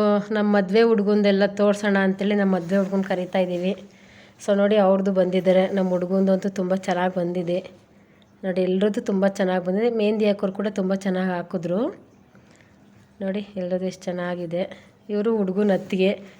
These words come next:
ನಮ್ಮ ಹುಡುಗ ನೋಡಿ ಲಕ್ಕ ಲಕ್ಕ ಅಂತವನೆ. ಮೆಹಂದಿ ಎಲ್ಲ ಹಾಕಿಸ್ಕೊಂಡು.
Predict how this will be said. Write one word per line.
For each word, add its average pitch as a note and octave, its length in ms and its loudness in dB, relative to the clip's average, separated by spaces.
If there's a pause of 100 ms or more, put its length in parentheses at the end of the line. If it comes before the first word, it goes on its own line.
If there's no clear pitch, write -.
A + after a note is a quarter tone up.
(100)
ನಮ್ಮ G3 120 0
ಹುಡುಗ G3+ 200 2
ನೋಡಿ G#3+ 180 4
ಲಕ್ಕ G3 220 2
ಲಕ್ಕ F#3+ 240 2
ಅಂತವನೆ. G3+ 500 4 (1800)
ಮೆಹಂದಿ C4+ 360 6
ಎಲ್ಲ B3+ 200 6
ಹಾಕಿಸ್ಕೊಂಡು. B3 1120 4